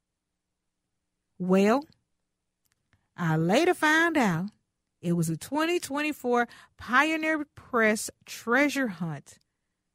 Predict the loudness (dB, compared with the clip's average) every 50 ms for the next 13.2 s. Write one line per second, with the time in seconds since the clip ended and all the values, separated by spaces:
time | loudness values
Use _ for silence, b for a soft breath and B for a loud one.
0 | _ _ _ _ _ _ _ _ 2 2 4 4 2 2 0 0 -2 -2 -2 -4
1 | -4 -4 -4 -4 -4 -6 -8 -8 -8 -10 -12 -14 -16 _ _ _ _ _ -4 -2
2 | 0 0 0 0 -2 -4 -8 _ _ 0 2 2 2 2 2 0 0 -2 -2 -4
3 | -4 -4 -4 -6 -8 -10 -10 -8 -6 -6 -4 -4 -6 -6 -6 -8 -8 -8 -8 -6
4 | -4 -4 -4 -4 -4 -6 -6 -8 -8 -12 _ _ _ _ _ _ _ -2 0 0
5 | 2 0 0 -2 -4 -6 -6 -4 -4 -2 -2 -4 -4 -8 _ _ _ _ _ 0
6 | 0 0 2 2 2 0 0 _ _ _ _ _ _ _ _ _ _ _ _ _
7 | _ _ _ _ _ _ _ _ _ _ _ _ _ _ _ _ _ _ _ _
8 | _ _ _ -2 2 4 4 6 4 4 2 0 -2 -2 -2 -2 -4 -4 -4 -4
9 | -4 0 0 0 0 0 -2 -4 -6 -10 -20 _ _ _ -4 -2 -2 -2 0 -2
10 | 0 2 2 2 2 2 0 -4 -8 _ _ _ _ _ _ _ _ _ _ _
11 | _ _ _ _ _ -2 -2 0 0 -2 -4 0 2 2 2 2 2 0 0 0
12 | 0 0 0 -2 0 0 -2 -4 -4 -4 -6 -6 -10 -4 _ 6 8 8 8 6
13 | 2 -4 -10